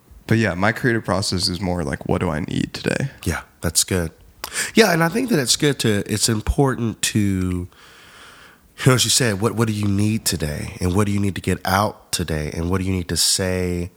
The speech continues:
Speaker 2: with whatever it is that you're doing? I think it's important. I mean, you, it mu-, whatever is happening within you, it's, it's going to come out in some way.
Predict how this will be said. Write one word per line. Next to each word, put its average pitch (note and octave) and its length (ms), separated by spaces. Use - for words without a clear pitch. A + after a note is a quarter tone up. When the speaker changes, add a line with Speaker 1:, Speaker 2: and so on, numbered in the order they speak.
Speaker 2:
with F2+ 240
whatever F#2 380
it F2+ 80
is F2+ 180
that - 160
you're E2 100
doing? G#2 420
I F2 80
think G2 220
it's F2 160
important. E2+ 540
I - 20
mean, F2 140
you, G#2 220
it A#2+ 240
mu-, A2+ 340
whatever B2 600
is C3+ 180
happening A#2 400
within G2+ 460
you, D#2 260
it's, - 320
it's G#2 220
going B2 680
to A#2+ 120
come G2+ 240
out G2 220
in F#2+ 80
some E2+ 300
way. C#2 320